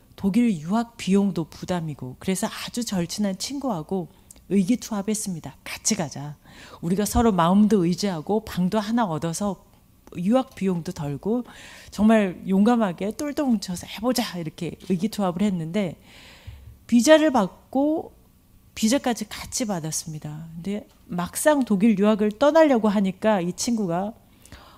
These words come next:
"아, 나는 아무래도 엄두가 안 나." 해서 "혼자 가." 이렇게 하는 거예요.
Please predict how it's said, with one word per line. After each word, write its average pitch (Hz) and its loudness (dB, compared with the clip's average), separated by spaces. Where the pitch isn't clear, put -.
"아, 214 8
나는 190 2
아무래도 185 0
엄두가 208 6
안 160 -4
나." 147 -4
해서 214 -4
"혼자 294 6
가." 208 2
이렇게 170 -4
하는 165 -6
거예요. 135 -8